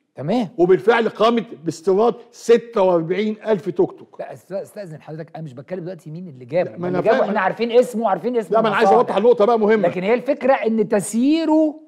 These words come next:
Speaker 1: تبعا لقواعد المرور دي مسؤولية الداخلية.
Speaker 2: ما، ده، ما، بقى مسؤولية الداخلية،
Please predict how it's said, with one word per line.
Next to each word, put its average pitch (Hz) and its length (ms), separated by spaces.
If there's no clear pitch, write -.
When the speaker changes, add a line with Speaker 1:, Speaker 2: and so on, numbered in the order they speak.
Speaker 1:
تبعا 233 360
لقواعد 220 640
المرور 226 340
دي 285 100
مسؤولية 269 360
الداخلية. 285 540
Speaker 2:
ما، 175 140
ده، 180 280
ما، 180 160
بقى 202 200
مسؤولية 208 380
الداخلية، 226 680